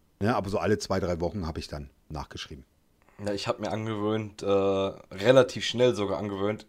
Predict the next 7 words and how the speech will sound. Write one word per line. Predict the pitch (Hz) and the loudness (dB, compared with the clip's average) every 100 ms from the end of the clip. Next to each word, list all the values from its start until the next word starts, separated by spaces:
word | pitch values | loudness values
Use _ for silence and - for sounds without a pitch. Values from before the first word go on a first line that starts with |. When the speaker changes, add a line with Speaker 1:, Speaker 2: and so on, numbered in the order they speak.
| - | -14
Speaker 2:
gleich | - 98 98 98 - _ 90 - | -2 0 2 -2 -8 _ -20 -20
jeden | - 110 127 135 - - | -6 -2 -2 -4 -10 0
Tag, | 101 90 - _ _ _ | 2 2 -4 _ _ _
direkt | 104 127 - | -2 -2 0
nach | 113 - | -2 -2
der | - | 2
Arbeit, | 104 110 110 | 6 6 6